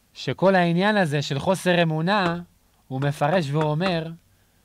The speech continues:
שהקטנות שהיה בעם ישראל, נראה במבואר, בדברי רבנו, זיכרונו לברכה, שעיקר קטנות האמונה שלהן, של עם ישראל,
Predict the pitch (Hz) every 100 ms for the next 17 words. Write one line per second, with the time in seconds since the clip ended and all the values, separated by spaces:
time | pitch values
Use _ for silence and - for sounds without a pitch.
0 | _ _ _ _ _ _ _ _ - -
1 | 156 151 165 160 202 277 - 208 247 214
2 | 220 233 202 - 202 233 254 214 214 190
3 | _ _ _ _ _ - 170 185 226 226
4 | 226 190 226 247 233 233 233 - - -
5 | 165 175 185 220 240 196 247 247 185 180
6 | 220 196 185 233 240 220 _ - - 185
7 | 160 - 226 196 196 190 220 240 202 208
8 | 196 190 202 240 - 220 202 214 240 220
9 | 170 147 - _ - 175 202 226 196 -
10 | 190 233 262